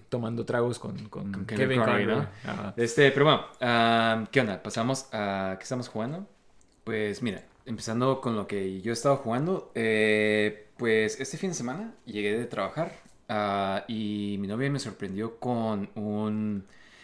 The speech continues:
Speaker 2: Primero, mira, déjate platico cómo pasó. De este, <laughs> me, me regaló de este... Me dijo, "Mira, aquí está, te tra-, te compré algo, no puedo esperar que lo veas." Y cuando lo vi era de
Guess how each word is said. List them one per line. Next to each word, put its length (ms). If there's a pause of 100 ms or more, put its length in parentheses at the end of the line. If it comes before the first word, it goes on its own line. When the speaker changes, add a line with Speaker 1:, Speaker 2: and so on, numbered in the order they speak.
(160)
Speaker 2:
Primero, 220
mira, 160
déjate 220
platico 280
cómo 180
pasó. 360
De 80
este, 220
<laughs> 0
me, 540 (600)
me 600
regaló 380
de 80
este... 680 (720)
Me 100
dijo, 160
"Mira, 180
aquí 320
está, 260
te 120
tra-, 180
te 240
compré 280
algo, 520
no 140
puedo 100
esperar 240
que 80
lo 80
veas." 380 (420)
Y 340
cuando 220
lo 60
vi 160
era 160
de 240